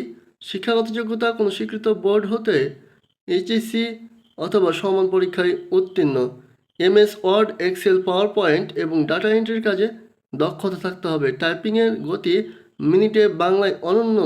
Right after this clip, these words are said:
বিশ শব্দ এবং ইংরেজিতে অনন্য বিশ শব্দের গতি থাকতে হবে। এরপর রয়েছে চার নম্বরে স্বাস্থ্য সহকারী। পদসংখ্যা একশো আটটি। বেতন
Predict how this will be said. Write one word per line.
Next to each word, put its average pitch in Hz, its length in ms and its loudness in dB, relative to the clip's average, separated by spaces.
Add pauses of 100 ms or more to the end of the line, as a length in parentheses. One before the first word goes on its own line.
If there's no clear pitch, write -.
বিশ 202 200 -4
শব্দ 220 240 -6 (220)
এবং 170 260 -4 (420)
ইংরেজিতে 220 540 2
অনন্য 190 340 2 (140)
বিশ 202 140 -4 (100)
শব্দের 175 360 -2
গতি 165 280 -4
থাকতে 202 240 -10
হবে। 143 220 -2 (600)
এরপর 170 340 2
রয়েছে 233 380 2
চার 214 180 2
নম্বরে 226 380 4 (440)
স্বাস্থ্য 190 460 -4 (120)
সহকারী। 202 520 0 (720)
পদসংখ্যা 226 560 0 (280)
একশো 180 340 -2 (180)
আটটি। 156 400 0 (800)
বেতন 185 260 0